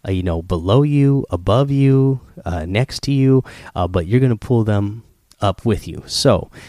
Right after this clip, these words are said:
this is what you're gonna do. Uh, your partner is gonna have, well, you or your partner is gonna have a Rift-to-Go ready. Uh, and then you,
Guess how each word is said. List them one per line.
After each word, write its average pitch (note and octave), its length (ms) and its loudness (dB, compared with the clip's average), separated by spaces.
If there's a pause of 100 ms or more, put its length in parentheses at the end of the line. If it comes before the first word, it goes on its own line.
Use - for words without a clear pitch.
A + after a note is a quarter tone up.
(240)
this B2 200 -2
is C3+ 60 -2
what A#2+ 120 -2
you're A2+ 60 -6
gonna G#2+ 140 0
do. - 220 -10 (640)
Uh, F2 360 -8 (1000)
your G2 200 -8
partner E3+ 580 0 (380)
is G#2 180 -4
gonna A2 240 0
have, F#2+ 640 -4
well, F#2+ 160 2
you C#3+ 200 0
or D#3 60 6
your B2+ 160 2
partner A#2 380 -2
is - 220 -4
gonna G#2+ 180 -2
have F#2+ 160 -2
a F#2 60 -2
Rift-to-Go G2 440 -2
ready. E2+ 380 -6 (420)
Uh, E2 240 -6
and F#2+ 160 -2
then F2+ 140 -4
you, B2+ 480 4